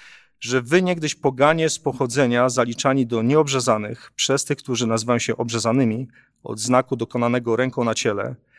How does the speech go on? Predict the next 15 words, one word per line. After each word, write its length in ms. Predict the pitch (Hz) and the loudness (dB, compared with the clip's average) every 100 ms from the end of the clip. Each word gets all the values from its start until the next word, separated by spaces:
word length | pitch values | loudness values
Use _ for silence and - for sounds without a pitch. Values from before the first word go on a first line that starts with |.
| - - - _ _ _ - | -20 -20 -20 _ _ _ -4
żyliście 440 | 107 123 143 - | -2 0 2 2
bez 180 | 117 135 | 4 4
Chrystusa. 600 | - 143 - 113 123 - - _ _ _ _ _ _ _ _ - | 2 -2 0 -2 -2 -6 -10 _ _ _ _ _ _ _ _ -4
Byliście 360 | 120 143 - 127 | 2 4 4 2
odcięci 440 | - 160 165 156 | 4 4 4 4
od 60 | 135 | 2
wspólnoty 400 | - 131 139 131 | 4 4 4 2
Izraela, 520 | 120 120 104 107 123 - _ _ | 2 4 2 0 -6 -12 _ _
obcy 400 | 139 147 - 160 | 2 2 2 -2
przymierzom 640 | - 143 131 131 135 135 | -2 2 4 4 4 0
związanym 520 | 117 117 113 123 123 110 | 0 0 2 4 4 2
z 60 | |
obietnicą, 640 | 113 110 117 104 110 117 120 | 0 -2 -2 -2 -4 -4 -8
bez 360 | 110 110 156 156 | -6 2 4 4
nadziei 540 | 156 123 117 110 113 | -2 -2 -4 -4 -6